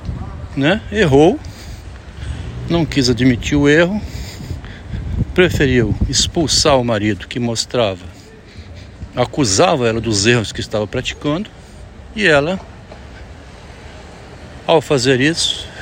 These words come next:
abriu a possibilidade do esposo dela revelar como que o feminismo,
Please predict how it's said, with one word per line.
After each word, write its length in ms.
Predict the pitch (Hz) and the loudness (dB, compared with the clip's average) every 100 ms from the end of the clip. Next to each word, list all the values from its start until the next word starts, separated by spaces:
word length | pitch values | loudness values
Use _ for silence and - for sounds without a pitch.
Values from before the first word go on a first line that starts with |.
| - - - | -12 -8 -4
abriu 360 | 151 131 165 170 | -2 0 2 2
a 60 | |
possibilidade 760 | 135 151 - 151 131 117 117 139 | 2 -2 -2 -2 0 2 2 0
do 80 | 143 | -4
esposo 480 | - - 185 185 135 | -6 -2 0 0 0
dela 400 | 117 127 147 156 - - - - - - - - - - | 0 0 0 -8 -16 -18 -18 -18 -18 -18 -18 -20 -14 -6
revelar 560 | 156 139 107 104 143 - - - - | 0 2 2 2 0 -6 -16 -16 -6
como 320 | 185 220 196 | 0 2 2
que 180 | - 147 | -2 -4
o 60 | 131 | -2
feminismo, 640 | - 160 123 123 147 - | 0 2 2 2 0 -4